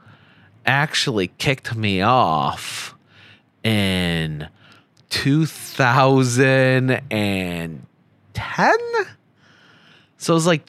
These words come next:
yeah, I gotta say, it was like two thousand ten, two thousand eleven, somewhere around there, V O kicked me off their site. And the reason V O kicked me off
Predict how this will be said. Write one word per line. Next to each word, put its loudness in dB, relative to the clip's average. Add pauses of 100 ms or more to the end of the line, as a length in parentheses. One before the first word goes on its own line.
(120)
yeah, 2
I 0
gotta 2
say, 0
it 2
was 2
like 0
two -4
thousand 0
ten, 0 (420)
two 0
thousand 2
eleven, 0 (220)
somewhere 0
around 2
there, 2
V 0
O 4
kicked -4
me -2
off -4
their -4
site. -4 (500)
And -4
the -4
reason 0
V 0
O 4
kicked -6
me -2
off 0